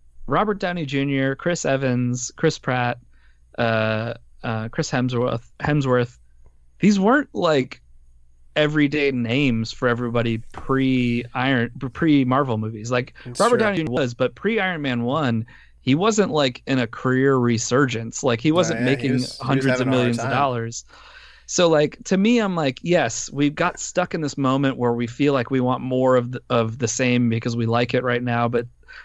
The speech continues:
Speaker 1: there's a part of me that's just, like, kinda tired and needs to see this next kinda cast take over and see what it's gonna look like and what it's gonna be.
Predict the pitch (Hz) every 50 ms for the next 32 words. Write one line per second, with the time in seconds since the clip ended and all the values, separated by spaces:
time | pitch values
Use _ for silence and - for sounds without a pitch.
0 | - - 135 143 156 147 - 190 202 208 196 175 147 135 123 - 135 - - 117
1 | 110 - - - 165 180 170 131 - - 131 143 160 170 151 123 117 120 123 -
2 | - 131 120 - - 139 135 135 135 123 127 117 - - 131 120 117 120 120 -
3 | - - - - - - - - - - - - - _ _ _ - - 135 127
4 | 127 120 - - 123 113 131 143 143 - - - - 156 131 131 - 123 120 131
5 | 135 139 135 131 123 117 117 117 - 143 139 139 139 131 135 - - 135 123 117
6 | 117 123 123 - - 127 120 117 - 120 117 117 117 - 123 120 113 113 120 117
7 | 117 113 113